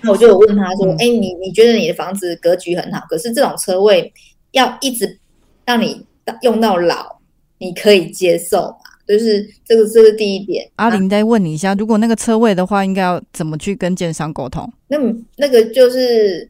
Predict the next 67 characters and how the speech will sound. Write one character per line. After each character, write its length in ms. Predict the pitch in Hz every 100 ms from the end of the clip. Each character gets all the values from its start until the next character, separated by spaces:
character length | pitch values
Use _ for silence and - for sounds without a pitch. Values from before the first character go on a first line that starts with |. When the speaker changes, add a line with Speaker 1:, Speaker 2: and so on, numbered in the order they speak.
| _
Speaker 1:
看 340 | 269 240 202
能 160 | 175 190
不 80 | 220
能 460 | 196 160 156 160 -
让 260 | 226 208 175
你 180 | 113 233
换 240 | 196 165
车 320 | 160 - 147 -
位。 160 | 143 -
新， 400 | - - 277 285
通 180 | 302 302
常 220 | 240 214
预 100 | 254
售 320 | 233 233 214
屋 160 | 196 190
啊， 360 | 180 170 170 180
Speaker 2:
哦， 40 |
Speaker 1:
或 80 | 226
者 120 | 180
是 180 | 190 208
新 280 | 175 160 170 170
的， 80 |
Speaker 2:
嗯。 160 | 143 - _ - _ _ _ _
Speaker 1:
你 120 | 175 185
一 20 |
定 100 | 233
要 60 |
去 80 | 262
看 240 | 254 240 202
平 120 | 175
面 220 | 185 165
图。 260 | 170 - - _
那 120 | 220
个 320 | 240 214 175 123 - _ _ _ _ _
或 160 | 233 220
者 60 |
是 80 | 247
去 160 | 240 247
现 200 | 233 208
场 160 | 147
看 160 | - 196
自 100 | 202
己 80 | 117
的 60 |
车 200 | - 151
位， 120 | 170
如 80 | 170
果 80 | 196
他 140 | 220
已 20 | 165
经 160 | 180
完 200 | 175 135
工 180 | 165 156
的 120 | 147 -
话， 140 | - - - _ _ _ _
那 180 | - 226
如 160 | 208 220
果 140 | 190
说 260 | 156 190 190 _ _ 202
可 160 | - 190
以 100 | 180
的 100 | 165
话， 180 | 202 196
就 200 | 208 208
是 240 | 214 202
请 280 | 190 - -
他 480 | 170 165 165 170